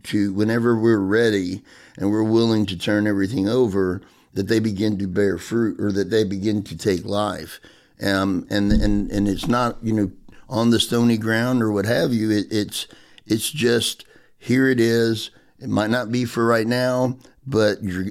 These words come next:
you know, this is gonna be very pertinent in, in, in, in your life down the road. Um, what's been the biggest challenge in recovery, um, for you, and what did you learn about it?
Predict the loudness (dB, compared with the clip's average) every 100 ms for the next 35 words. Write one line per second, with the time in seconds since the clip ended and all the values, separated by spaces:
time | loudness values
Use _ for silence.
0 | -2 0 0 0 -2 -2 -4 -2 0 -2
1 | -2 -2 -2 -2 -4 -4 -2 -2 -4 -6
2 | -4 -4 -4 -4 -2 -2 -4 -2 -2 -2
3 | -4 -2 0 0 -2 -4 -4 -4 -4 -4
4 | -6 -6 -8 -10 -16 -20 _ _ _ _
5 | _ _ _ -6 -2 0 0 -2 -8 -20
6 | _ _ _ _ -18 -16 -10 -2 -2 -2
7 | -4 0 0 0 0 0 0 0 -2 -2
8 | -2 -2 -4 -6 -6 -8 -12 _ _ -6
9 | 0 4 4 0 0 0 0 -2 -6 -6
10 | -10 _ _ -16 -10 -6 -6 -6 -10 _
11 | _ _ _ _ -2 0 2 2 2 0
12 | 0 -4 -8 _ -2 2 2 0 0 -2
13 | 0 0 2 0 0 -2 -2 -4 -6 -10
14 | -12